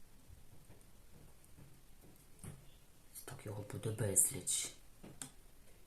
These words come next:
Водичку набираємо дуже багато,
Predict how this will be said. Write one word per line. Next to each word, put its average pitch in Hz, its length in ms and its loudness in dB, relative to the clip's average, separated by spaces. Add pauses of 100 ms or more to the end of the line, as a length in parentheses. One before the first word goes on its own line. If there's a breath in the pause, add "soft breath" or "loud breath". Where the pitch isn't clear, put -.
(3750)
Водичку 156 580 6
набираємо 147 680 8
дуже 135 260 2
багато, 113 600 -2